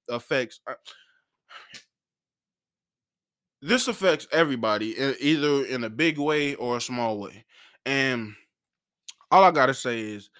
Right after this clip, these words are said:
if who you're voting for is preaching and spewing hate, nothing good can come from that.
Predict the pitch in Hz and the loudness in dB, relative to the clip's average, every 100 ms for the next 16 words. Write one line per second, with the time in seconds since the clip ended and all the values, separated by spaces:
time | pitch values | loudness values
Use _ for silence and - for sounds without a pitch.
0 | - - _ 135 131 - 175 233 208 214 | -20 -20 _ -6 -6 -6 -4 -2 -2 -2
1 | 185 214 220 196 165 147 123 - - 196 | 0 2 0 -2 -4 -2 -2 -6 -8 -6
2 | - 165 131 117 - 160 165 131 113 143 | -4 -4 -4 -6 -8 -4 -2 -2 -4 -2
3 | 160 135 - - _ _ _ - 113 135 | -2 -4 -12 -20 _ _ _ -8 -2 0
4 | 139 127 120 107 110 104 98 107 104 104 | -2 -6 -6 -6 -6 -8 -12 -14 -12 -12
5 | 98 78 67 50 | -14 -18 -18 -20